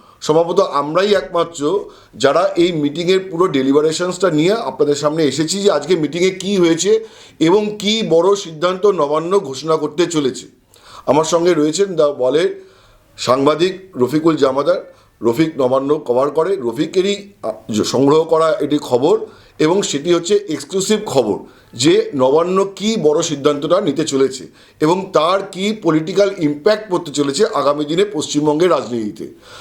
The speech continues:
ঘটনাটা কী? ঘটনাটা very simple, সেটা হচ্ছে পশ্চিমবঙ্গে যে আবাস যোজনার নিয়ে অনেক বিতর্ক হয়েছে এবং আবাস যোজনা একটা দুর্নীতির অভিযোগ ছিল, যে কারণে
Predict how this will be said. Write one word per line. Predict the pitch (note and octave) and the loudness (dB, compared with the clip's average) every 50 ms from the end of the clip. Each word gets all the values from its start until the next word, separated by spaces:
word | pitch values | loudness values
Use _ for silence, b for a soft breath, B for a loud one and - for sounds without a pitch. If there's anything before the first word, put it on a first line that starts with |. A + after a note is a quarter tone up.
| B B B - | B B B 2
ঘটনাটা | - - C#3+ F3 F#3+ G3 G3 G3+ G3+ | 2 2 4 4 2 2 2 2 0
কী? | G3+ F#3+ G#3 A3 G#3+ B B B B B B B _ - - | 0 -2 -4 -4 -4 B B B B B B B _ -4 0
ঘটনাটা | - A#2+ C3 D#3+ F#3 F#3+ F#3+ G3+ | 0 2 4 4 2 2 2 0
very | - C#3 D#3 D#3+ G3 G3+ | 0 0 0 0 0 0
simple, | - E3 D#3 D#3 D3+ D#3 F#3 G3+ A3 - B B B B B B - | 0 0 0 0 0 2 0 0 0 -4 B B B B B B -6
সেটা | - - C#3 D#3 D#3+ | -2 0 2 2 2
হচ্ছে | E3+ F3 E3+ E3+ G3 G3 G3 - - - _ - | 2 2 0 2 0 0 0 -4 -12 -20 _ -6
পশ্চিমবঙ্গে | C#3+ C#3+ C#3 - - G3+ G3+ G3 G3+ G3 G3 G3 G3 G3+ | -4 -4 -2 -2 -2 0 2 2 2 4 4 2 2 2
যে | E3 F3 F#3+ F#3+ G3 F#3+ G3 | 2 2 2 2 2 0 0
আবাস | B2+ C3 C#3+ D#3 F3 F3+ C3+ | -2 0 0 0 0 -2 -2
যোজনার | B2 D3 C#3 D#3 E3 F3 F3 F3 E3+ - b b b b b b b b b b _ _ _ _ _ _ - - | -4 -4 -2 0 0 0 0 -2 -4 -8 b b b b b b b b b b _ _ _ _ _ _ 0 2
নিয়ে | D#3 E3+ F3 | 2 4 4
অনেক | F3 D#3+ D3+ D#3 F#3 G3+ F3+ | 2 2 2 2 0 0 -2
বিতর্ক | D#3+ E3 D#3+ F3+ F3+ F3 F3 | -2 0 0 0 0 2 0
হয়েছে | F3+ D#3+ D#3+ D#3 D#3 - F#3 | 0 2 2 0 -2 -4 -6
এবং | G3 G3+ E3+ D#3+ F3 G3 G3+ F#3+ - - _ | -6 -2 -2 0 0 -2 -4 -8 -12 -10 _
আবাস | - B2 C3 D3+ E3+ F3 E3+ - | 0 0 2 4 2 2 0 0
যোজনা | D3 D3 C#3+ E3 E3 E3+ E3+ | -2 -2 -2 0 0 0 0
একটা | D#3+ F3 | 0 -2
দুর্নীতির | E3+ C#3+ C3+ C3 C#3 D3+ D3 F3 D#3 | -4 -4 -4 -4 -2 -2 -2 0 0
অভিযোগ | D#3 D3+ D3+ D#3 E3 E3 - | 0 0 0 0 0 0 -2
ছিল, | - D#3 F3 G3 - - | -4 0 0 0 0 -2
যে | A#2 C3 | -4 -2
কারণে | C3 D3 D3 D#3 E3 F3 F#3 G3 G3 | 2 2 2 2 2 0 -2 -2 -4